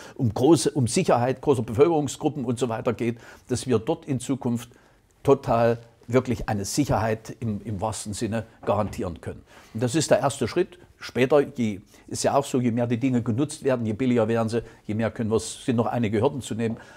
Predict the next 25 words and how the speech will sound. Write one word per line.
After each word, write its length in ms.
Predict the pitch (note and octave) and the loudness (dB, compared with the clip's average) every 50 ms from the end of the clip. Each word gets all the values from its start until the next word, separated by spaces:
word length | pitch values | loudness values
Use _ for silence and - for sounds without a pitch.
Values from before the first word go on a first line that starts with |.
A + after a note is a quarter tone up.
| - - - | -20 -12 -6
auch 180 | - A2 G#2+ | -6 -4 -4
in 80 | A#2+ A#2+ | -2 -2
der 100 | A2 G#2+ | -2 -2
Zukunft 400 | - - A2 F#2+ A2 G2+ - - | -2 -4 -4 -4 -4 -4 -4 -6
für 140 | - - G2+ | -6 -4 -4
uns 260 | G2 A2 G2 - - | -2 -2 -4 -4 -2
nutzen. 320 | C3 B2 - - - D#2+ | -2 -4 -2 -4 -8 -8
Aber 160 | D2+ G#2+ A2 G#2 | -2 -2 0 2
da 140 | B2+ A#2+ | 2 0
sind 260 | G#2+ - B2+ A2+ G2 - | 0 0 -2 -2 -2 -2
wir 80 | G2+ | -4
dran 320 | - - - C3+ F#3+ A3+ - - - - - - - - - - - - _ _ - | -2 0 2 2 2 0 -4 -8 -16 -20 -20 -20 -20 -20 -20 -20 -20 -20 _ _ 2
und, 340 | C#3+ C3 C3+ B2 - - - | 4 4 4 2 -2 -6 -6
äh, 540 | C3+ - C3 A#2+ A2+ A2 G#2+ G#2 G2 F#2+ F#2+ F#2 - - | -2 2 4 4 6 6 6 6 4 2 0 -4 -8 -14
sind 300 | - - C3+ B2 B2 - | -6 -2 -2 -2 0 0
auch 260 | A#2 A#2 - - - | 0 0 0 -2 -8
auf 140 | A#2 - - | -10 -8 0
besten 380 | - D3+ D3+ - - - D3 | 2 2 2 2 -2 -2 0
Wege 180 | C#3+ D3 D3+ C#3+ | 0 2 2 2
und 80 | C3 A#2+ | 0 0
sind 180 | - C3 B2 | 0 -2 -2
da 140 | B2+ B2 B2+ | 0 -2 -4
auch 120 | B2 - - | -6 -6 -4
international 680 | - E3 B2+ - - F2 F2 F2 - - F2 D#2+ D2+ D#2 | -2 -2 -2 -2 -4 -4 -6 -8 -10 -12 -10 -10 -12 -12
unterwegs. 600 | - F#2+ E2 - - C2+ - - - - - | -12 -12 -12 -12 -12 -14 -18 -18 -20 -20 -20